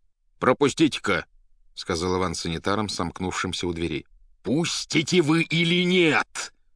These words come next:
страшным голосом крикнул поэт. Рюхин задрожал, а женщина нажала кнопку в столике, и на его стеклянную поверхность выскочила блестящая коробочка и запаянная ампула.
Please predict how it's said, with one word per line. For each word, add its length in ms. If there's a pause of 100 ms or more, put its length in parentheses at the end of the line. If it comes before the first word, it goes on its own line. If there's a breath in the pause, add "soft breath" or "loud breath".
(140)
страшным 680
голосом 460
крикнул 400
поэт. 400 (1040)
Рюхин 340
задрожал, 680 (380)
а 120
женщина 560
нажала 460
кнопку 440
в 100
столике, 520 (380)
и 100
на 80
его 180
стеклянную 560
поверхность 680
выскочила 500
блестящая 680
коробочка 560 (300)
и 100
запаянная 600
ампула. 420